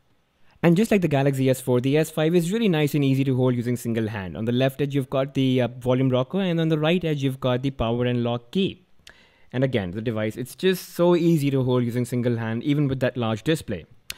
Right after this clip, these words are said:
At the bottom, you've got a U S B three point zero data syncing and charging port, which is a lot faster, uh, than the U S B two port that we've seen, uh, you know, generally.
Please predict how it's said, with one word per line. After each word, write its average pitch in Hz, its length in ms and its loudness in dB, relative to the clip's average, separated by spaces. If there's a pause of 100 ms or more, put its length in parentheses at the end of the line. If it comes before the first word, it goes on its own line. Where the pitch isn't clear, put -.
(140)
At 170 120 -2
the 185 60 4
bottom, 233 300 4
you've 190 140 4
got 165 160 2
a 160 60 2
U 156 140 4
S 170 80 6
B 185 140 -4
three 220 300 -2
point 180 260 2
zero 139 200 0
data 131 180 0
syncing 131 420 -4
and 147 240 -2
charging 120 340 -2
port, 110 280 -6
which 127 80 -6
is 131 100 -4
a 147 60 0
lot 208 280 0
faster, 170 640 -2 (380)
uh, 123 180 0
than 135 160 2
the 135 80 2
U 127 160 4
S 127 100 2
B 131 140 0
two 170 240 2
port 117 280 -2
that 117 140 -6
we've 120 160 -2
seen, 113 520 -2
uh, 104 320 -4 (240)
you 127 100 -2
know, 110 120 0
generally. 98 440 -4